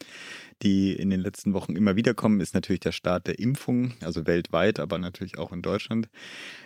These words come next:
Es gibt auch, und das werde ich gleich vorstellen, immer mehr Seiten, die so den Fortschritt bei Entwicklung, Zulassung, Einsatz der Impfstoffe aufbereiten und ein bisschen, ähm, also wie ich finde, teilweise auch sehr schön grafisch darstellen.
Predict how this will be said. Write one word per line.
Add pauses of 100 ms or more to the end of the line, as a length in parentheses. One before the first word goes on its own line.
Es
gibt
auch,
und
das
werde
ich
gleich
vorstellen,
immer
mehr
Seiten,
die
so
den
Fortschritt
bei
Entwicklung,
Zulassung,
Einsatz
der
Impfstoffe
aufbereiten
und
ein
bisschen,
ähm,
also
wie
ich
finde, (140)
teilweise
auch
sehr (160)
schön
grafisch
darstellen.